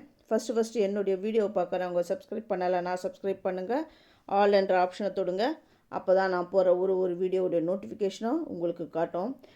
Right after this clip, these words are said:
அந்த இஞ்சி பூண்டு பேஸ்ட்டு போட்டு நல்லா வதங்கின உடனே தக்காளியை போட்டுட்டேன். அந்த தக்காளியும் வதங்கி வருது. அது நல்லா தோல் விட்டு வரணும்னு அவசியம் கிடையாது. ஓரளவுக்கு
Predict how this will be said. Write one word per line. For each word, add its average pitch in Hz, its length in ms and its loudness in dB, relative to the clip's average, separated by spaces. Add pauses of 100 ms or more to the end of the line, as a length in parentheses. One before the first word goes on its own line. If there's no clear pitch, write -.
(140)
அந்த 175 260 -2
இஞ்சி 220 340 0
பூண்டு 202 280 -2
பேஸ்ட்டு 202 420 -2
போட்டு 175 440 0
நல்லா 196 260 0
வதங்கின 208 400 0
உடனே 165 340 0 (240)
தக்காளியை 190 560 2
போட்டுட்டேன். 185 720 -4 (1500)
அந்த 175 340 -2
தக்காளியும் 240 600 2 (880)
வதங்கி 208 380 4
வருது. 190 420 4 (540)
அது 208 180 -4
நல்லா 226 220 6
தோல் 277 440 8 (540)
விட்டு 226 480 4
வரணும்னு 214 360 4
அவசியம் 214 320 0
கிடையாது. 190 440 2
ஓரளவுக்கு 214 640 4